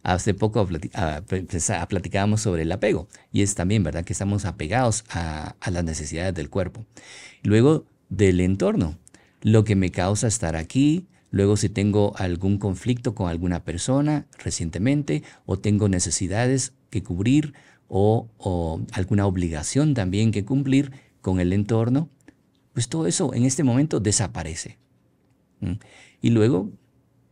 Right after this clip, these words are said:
desaparece todo lo demás. Entonces me quedo como en el vacío. Y lo último que queda es el tiempo. Porque igual, ah, después de aquí tengo que ir a dar una clase,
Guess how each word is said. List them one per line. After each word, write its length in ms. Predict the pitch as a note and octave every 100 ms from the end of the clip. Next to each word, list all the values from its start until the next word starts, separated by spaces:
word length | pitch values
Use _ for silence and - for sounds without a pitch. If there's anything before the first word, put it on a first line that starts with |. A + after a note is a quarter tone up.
| _ _
desaparece 460 | B2 G#2 B2+ F2 F#2+
todo 200 | A2 B2
lo 60 | C#3+
demás. 220 | F3 A2
Entonces 200 | G2+ G#2
me 100 | G2+
quedo 220 | A2 A2+
como 160 | A2+ G#2+
en 80 | F#2
el 120 | E2+
vacío. 500 | D2+ - G2+ D2 - _ _ _ _ _ _ _ _ _ _ _ _ -
Y 100 | A2
lo 120 | G#2
último 360 | G#2+ A2+ C#3 C3+
que 80 | B2
queda 200 | F3+ F3
es 140 | -
el 140 | F#2 -
tiempo. 440 | A2 F#2 D2 F2+ - _ _ _ _ - -
Porque 260 | A#2 B2 D#3
igual, 320 | G#2 G#2 -
ah, 200 | A#2 B2
después 320 | F#2 F#2 B2+ C3+
de 80 |
aquí 240 | C3+ - C#3
tengo 320 | C#3 C3+ C3
que 380 | A#2 G#2 G2 F2+
ir 280 | G#2 A#2 A2+
a 180 | G#2 F#2+
dar 160 | F#2+
una 220 | F#2+ E2 F#2
clase, 540 | C3 C3+ - B2